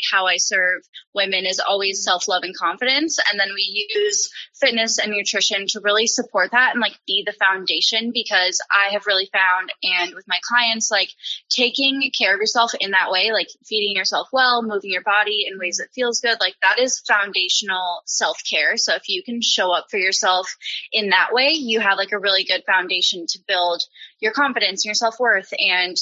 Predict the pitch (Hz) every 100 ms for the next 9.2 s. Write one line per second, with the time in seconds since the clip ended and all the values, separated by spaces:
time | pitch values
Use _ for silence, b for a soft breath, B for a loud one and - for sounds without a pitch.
0 | - 196 208 247 294 202 185 208 190 208
1 | 220 202 156 185 175 - 220 226 190 -
2 | - - - - 220 196 185 B B B
3 | 202 202 196 202 247 - 349 330 294 277
4 | 254 247 214 185 185 208 285 330 - 202
5 | 208 202 - 220 - - 208 247 311 -
6 | 311 285 196 196 196 196 202 202 196 -
7 | _ 202 175 156 160 - 220 175 156 -
8 | 208 226 214 208 196 185 185 180 180 202
9 | 190